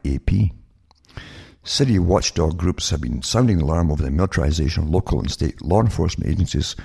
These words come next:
for years, it says here.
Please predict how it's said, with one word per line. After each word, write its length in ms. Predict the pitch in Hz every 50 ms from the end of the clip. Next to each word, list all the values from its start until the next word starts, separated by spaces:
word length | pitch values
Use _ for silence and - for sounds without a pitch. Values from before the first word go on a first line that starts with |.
| - - -
for 160 | - - 95
years, 800 | 92 101 131 151 170 170 143 95 78 52 - - - - - - - _ _ _ _ _ _ _ _ -
it 60 | -
says 360 | - - - 76 69 64 -
here. 240 | - - 65 60 -